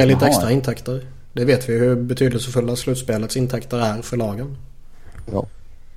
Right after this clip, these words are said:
Speaker 2: Mm. Sen är det helt sjukt att man ligger i... Man ligger på sista wildcard-platsen när man har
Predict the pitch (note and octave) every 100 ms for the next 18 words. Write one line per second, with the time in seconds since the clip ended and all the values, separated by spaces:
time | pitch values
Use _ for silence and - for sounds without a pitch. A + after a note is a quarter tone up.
0 | - F#2+ C#2 - - - - - F#2+ F#2+
1 | F2+ F2 A2 G2+ F#2 F#2 F2 F2 - -
2 | - - - - - - - - G#2 G2+
3 | G2 G2+ G2 F#2 F2+ F2+ F2+ F2 E2+ -
4 | - F#2 F2+ F2 E2+ - G2 - F#2+ F#2
5 | F2+ F2 F#2 - - - F#2+ F2 F2 E2+
6 | E2+